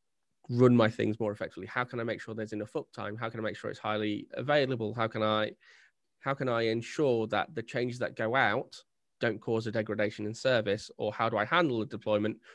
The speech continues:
when I need to ship something a hundred times a day? You know, it, it's, it's that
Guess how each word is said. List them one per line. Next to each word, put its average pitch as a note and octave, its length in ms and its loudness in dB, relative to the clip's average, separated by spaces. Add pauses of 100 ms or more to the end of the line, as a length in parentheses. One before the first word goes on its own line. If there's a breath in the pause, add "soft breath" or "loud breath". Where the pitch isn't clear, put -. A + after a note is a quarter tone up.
(160 soft breath)
when A2+ 180 2
I A2 120 2
need A2 240 0
to G#2 680 -2 (280)
ship - 280 -2
something G#2 280 -4
a G#2+ 40 -6
hundred A2 220 -4
times G#2 240 -4
a A2 60 -10
day? F#2 200 -4 (1200)
You D3 80 -12
know, F#2+ 100 -6
it, F#2+ 320 -2
it's, - 440 -6 (140)
it's - 180 -10
that - 380 0